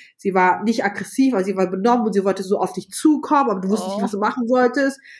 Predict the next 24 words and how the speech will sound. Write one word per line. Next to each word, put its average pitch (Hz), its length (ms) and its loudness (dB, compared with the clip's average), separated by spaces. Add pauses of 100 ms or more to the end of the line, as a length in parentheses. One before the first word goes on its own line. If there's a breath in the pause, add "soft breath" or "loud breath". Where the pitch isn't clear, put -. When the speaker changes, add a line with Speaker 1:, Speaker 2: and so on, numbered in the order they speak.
(160 loud breath)
Speaker 1:
Ich - 100 -12
hab 220 120 -2
dann 196 160 2
meinen 175 240 0
Purser 269 480 2
geholt, 277 580 2
also 190 300 0
Speaker 2:
Mhm. - 60 -12
Speaker 1:
meinen 180 220 -2
Kabinenchef, 269 640 -2
hab 208 120 -4
gesagt, 185 220 -2
„Ich - 120 -10
weiß 180 120 -2
nicht, 185 100 -4
was 175 100 -6
ich - 80 -16
machen 240 240 -2
soll, 233 140 0
was 196 100 -2
sollen 180 140 -2
wir 175 80 0
jetzt - 140 -6
machen? 247 260 0